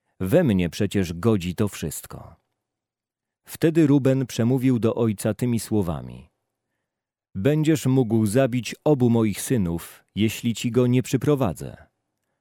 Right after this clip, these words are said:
Oddaj go pod moją opiekę, a ja zwrócę go tobie”. Ale Jakub odpowiedział: „Nie pójdzie syn mój z wami. Brat jego bowiem już nie żyje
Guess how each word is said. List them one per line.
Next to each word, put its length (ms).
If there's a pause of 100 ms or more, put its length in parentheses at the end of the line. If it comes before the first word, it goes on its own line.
(360)
Oddaj 440
go 180
pod 200
moją 300
opiekę, 640 (120)
a 120
ja 200
zwrócę 560
go 140
tobie”. 500 (960)
Ale 220
Jakub 520
odpowiedział: 880 (680)
„Nie 200
pójdzie 460
syn 280
mój 200
z 80
wami. 500 (600)
Brat 400
jego 300
bowiem 420
już 280
nie 160
żyje 480